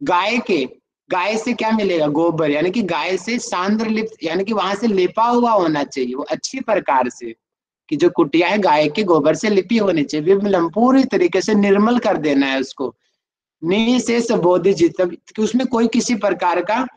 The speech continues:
बैक्टीरिया या और जीव ना आए। और कुटिया के बाहर, ये तो हो गया कुटिया के अंदर, नीचे वाली लाइन में बा-, बाहर क्या होना चाहिए? मंडप होना चाहिए। मंडप यानी कि जो बैठते हैं,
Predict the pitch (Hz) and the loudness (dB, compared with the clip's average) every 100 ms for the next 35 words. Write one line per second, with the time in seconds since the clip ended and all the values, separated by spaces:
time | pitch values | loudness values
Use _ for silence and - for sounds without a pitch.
0 | _ - 160 - 165 160 165 185 233 170 | _ -8 -6 -4 -2 0 0 0 -4 -2
1 | 180 214 180 196 202 139 180 220 208 165 | -2 -2 0 0 0 -2 -2 0 0 0
2 | 156 156 156 - 127 131 127 120 _ _ | 0 -2 -4 -2 0 0 -2 -4 _ _
3 | _ _ - 208 - - 202 202 233 240 | _ _ -2 -2 -2 -4 -2 -2 -2 -2
4 | 254 190 170 156 156 185 208 233 220 254 | -2 0 2 2 0 -2 0 0 0 -2
5 | 240 208 226 226 220 180 170 170 143 120 | -2 -4 -4 -4 -2 0 0 0 -2 -4
6 | - - 170 180 226 226 226 220 233 240 | -14 -4 -2 0 -2 0 0 2 2 2
7 | 180 156 143 170 180 240 269 262 247 240 | 0 -2 -2 0 0 0 -2 0 2 2
8 | 226 202 214 254 - _ 160 185 196 214 | 0 -2 -2 -4 -8 _ -6 0 0 0
9 | 196 196 202 202 196 190 185 170 175 196 | -2 -2 0 -2 -2 0 2 2 2 0
10 | 185 180 196 202 202 165 165 - - 156 | -2 -4 -4 -2 -2 0 -4 -6 -6 -4
11 | 151 139 | -4 -8